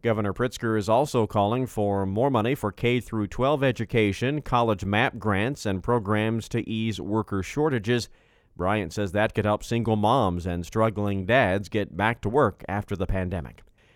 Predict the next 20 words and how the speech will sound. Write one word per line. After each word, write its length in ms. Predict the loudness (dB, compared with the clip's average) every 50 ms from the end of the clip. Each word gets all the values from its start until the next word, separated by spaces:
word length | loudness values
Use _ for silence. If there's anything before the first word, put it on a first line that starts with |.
| _ -14 -6
The 60 | 2
governor 320 | 4 4 4 6 6 6
wants 280 | 6 6 4 4 2 0
to 160 | 0 2 2
set 300 | 2 0 2 2 4 6
up 180 | 6 4 4 0 -10 -12 _ _ -4
a 100 | -2 0
reproductive 800 | 2 2 2 0 0 0 0 4 6 6 6 6 4 2 2 2
health 360 | 2 2 4 4 4 2 -2 -6
public 420 | 0 0 2 4 4 2 2 0
navigation 760 | 0 2 2 2 2 2 0 2 4 4 4 2 0 -2 -2
hotline 680 | -2 0 2 0 2 2 2 2 2 2 0 -4 -6
to 80 | -4 -4
help 200 | -4 -4 -2 0
patients 440 | 2 2 2 2 2 0 -2 -2 -2
find 320 | 0 2 2 2 2 -2
service, 420 | 0 2 2 4 4 4 2 2 -2 -14 _ _ _ _ -8
discuss 520 | -6 -6 -6 -2 0 2 2 2 2 -2 -4 -4
insurance 520 | -2 -2 -2 0 0 2 2 2 0 2
coverage, 480 | 4 4 4 6 6 4 2 2 -2